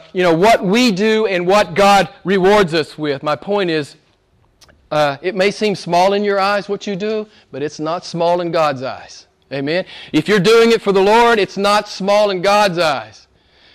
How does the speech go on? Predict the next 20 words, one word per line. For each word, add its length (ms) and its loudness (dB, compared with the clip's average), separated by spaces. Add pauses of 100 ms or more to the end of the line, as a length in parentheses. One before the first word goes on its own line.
(400)
The 80 -2
guy 240 4
had 240 4
three 160 2
months' 260 2
worth 220 0
of 80 -2
wages. 580 0 (680)
He 100 -2
did 180 2
a 60 2
good 240 0
job 340 4
with 220 -2
it. 160 -4 (500)
And 100 -4
the 60 2
Lord 300 4
said, 460 0 (560)
"Rule 260 4